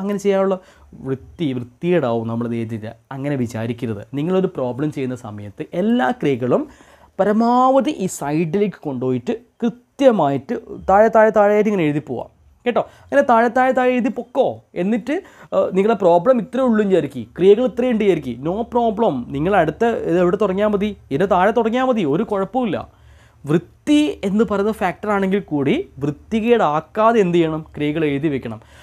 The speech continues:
അപ്പോൾ ക്രിയകൾ നിങ്ങൾ ചെയ്തിട്ടുണ്ട് എങ്കിൽ ഉറപ്പാണ്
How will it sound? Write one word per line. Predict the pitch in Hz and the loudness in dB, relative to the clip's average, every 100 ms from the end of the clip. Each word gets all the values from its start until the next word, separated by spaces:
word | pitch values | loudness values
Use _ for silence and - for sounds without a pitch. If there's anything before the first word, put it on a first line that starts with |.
| - | -6
അപ്പോൾ | 302 294 - | -4 -4 0
ക്രിയകൾ | 240 269 233 320 262 | 0 2 2 0 2
നിങ്ങൾ | 233 233 - | 0 -2 0
ചെയ്തിട്ടുണ്ട് | 165 165 - 170 156 156 185 | 0 0 -2 -2 -2 2 2
എങ്കിൽ | 135 117 110 180 - - - - 156 | 2 -2 -2 -2 -4 -10 -20 -2 2
ഉറപ്പാണ് | 202 247 - 208 143 | 4 2 0 -2 0